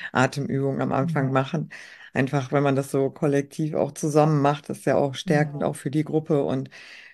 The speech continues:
Speaker 1: dass man einfach sich so ein bisschen runterreguliert. Für manche hilft es ja auch, wenn sie dabei zählen, weil
Speaker 2: Mhm.
Speaker 1: das Zählen auch bedeutet, ich muss mich ja konzentrieren. Das heißt, ich kann mit meinem wilden,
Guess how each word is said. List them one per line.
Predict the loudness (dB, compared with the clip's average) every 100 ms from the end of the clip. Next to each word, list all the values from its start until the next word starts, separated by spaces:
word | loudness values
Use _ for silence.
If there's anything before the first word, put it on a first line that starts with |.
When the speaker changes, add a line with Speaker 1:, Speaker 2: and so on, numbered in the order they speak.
| _
Speaker 1:
dass | -12 -6 0 0 0
man | 0
einfach | 0 -2 -8
sich | -6 -6 -6
so | -6
ein | -6
bisschen | -6 -4 -4 -4 -6 -4
runterreguliert. | -2 -2 -2 -4 -4 -2 -2 -2
Für | -2
manche | 2 4 4 4
hilft | 4 4 2
es | 0 2
ja | 4 6
auch, | 4 4
wenn | 2 2
sie | 2
dabei | 2 4 2
zählen, | 0 0 6 6 6 2 -2 _ _ _ _ -2 4
weil | 4
Speaker 2:
Mhm. |
Speaker 1:
das | 4 -2
Zählen | 0 6 8 6
auch | 2
bedeutet, | -2 2 2 0 -4
ich | -2
muss | -2 0
mich | 2 2
ja | 2
konzentrieren. | 2 2 2 0 2 4 6
Das | 4 2
heißt, | 0 -2
ich | -2
kann | 2 4
mit | 2
meinem | 0 2 2
wilden, | 2 2 0